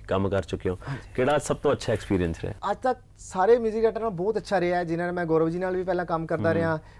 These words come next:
Speaker 2: ਹੁਣ ਮੈਂ ਨਵੇਂ ਡਾਇਰੈਕਟਰ ਜਿਵੇਂ ਆਪਣੇ ਮੇਰੇ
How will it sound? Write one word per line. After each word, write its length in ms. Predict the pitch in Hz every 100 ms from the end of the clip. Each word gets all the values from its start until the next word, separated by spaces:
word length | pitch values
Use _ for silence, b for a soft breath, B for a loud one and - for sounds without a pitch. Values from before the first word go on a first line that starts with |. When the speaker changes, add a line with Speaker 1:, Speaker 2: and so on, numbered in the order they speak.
| B
Speaker 2:
ਹੁਣ 160 | 156 170
ਮੈਂ 200 | 175 170
ਨਵੇਂ 320 | 165 165 170
ਡਾਇਰੈਕਟਰ 320 | 165 160 170
ਜਿਵੇਂ 300 | 156 165 165
ਆਪਣੇ 300 | 156 - 151
ਮੇਰੇ 440 | 147 147 143 135